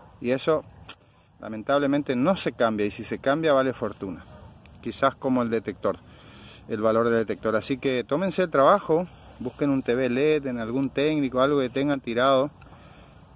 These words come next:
y pregúntenle si no tienen el plástico grueso este. Con un pedacito, es acrílico, con un pedacito a la medida le colocan y pueden salvar su detector. Créanme que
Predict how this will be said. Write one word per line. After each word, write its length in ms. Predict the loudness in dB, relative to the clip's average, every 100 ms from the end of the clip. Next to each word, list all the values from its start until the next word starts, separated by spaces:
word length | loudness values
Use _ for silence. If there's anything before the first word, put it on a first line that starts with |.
| -10
y 120 | -6
pregúntenle 680 | -2 0 2 0 0 0
si 140 | 0 -2
no 120 | -4
tienen 260 | 0 0 0
el 100 | 0
plástico 420 | 0 -2 -4 -2
grueso 340 | 0 -2 0 -2
este. 360 | 0 -2 -4 -6 -20 -20 -20 -8
Con 160 | -4
un 100 | -2
pedacito, 760 | 2 2 2 0 0 2 4 4
es 120 | 2
acrílico, 600 | 0 0 -2 -2 -4 -10 -18 -20 -20 -8
con 120 | -4
un 120 | 0
pedacito 760 | 4 4 2 -4 0 2 2 2
a 80 | -2
la 120 | -2
medida 500 | -2 0 4 2 2 -8 -20 -20 -20 -16
le 160 | -4 -2
colocan 460 | 2 4 4 4 0
y 60 |
pueden 280 | 2 2 2
salvar 320 | 2 2 2
su 100 | 2
detector. 540 | 0 0 -4 0 0 0 -14 -20 -20 -4
Créanme 480 | 0 2 2 0
que 300 | -2 -6 -6